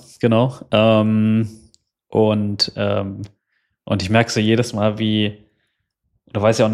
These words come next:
nicht, manchmal nicht so recht, wie ich damit umgehen soll, dass jeder was anderes erzählt und jeder was anderes sagt, für wie ich etwas machen soll. Ähm, weil auf meiner Firmenseite habe ich,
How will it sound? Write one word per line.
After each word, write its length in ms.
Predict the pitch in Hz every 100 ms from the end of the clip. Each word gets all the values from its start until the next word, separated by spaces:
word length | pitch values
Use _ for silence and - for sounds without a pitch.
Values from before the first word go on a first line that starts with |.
| 113
nicht, 260 | 104 76 87
manchmal 220 | 107 127
nicht 100 | 107
so 100 | -
recht, 200 | 107 107
wie 60 | 113
ich 80 | 107
damit 180 | 101
umgehen 320 | 104 120 127 120
soll, 120 | 113
dass 140 | 101
jeder 180 | 110 110
was 120 | 101
anderes 320 | 101 120 127
erzählt 500 | 120 - 123 127 127 -
und 180 | 131 104
jeder 180 | 104 101
was 120 | 95
anderes 340 | 107 107 104
sagt, 320 | 104 107 -
für 400 | - 110 104 98
wie 80 | 95
ich 120 | 92
etwas 280 | 98 - 101
machen 240 | 110 104 95
soll. 220 | 101 - _ _ _ _ - - _ _ _
Ähm, 760 | 104 98 98 101 101 101 98 98
weil 180 | 98 98
auf 160 | 101 113
meiner 180 | 104
Firmenseite 560 | 101 170 123 104 110 135
habe 200 | 117 120
ich, 280 | 117 -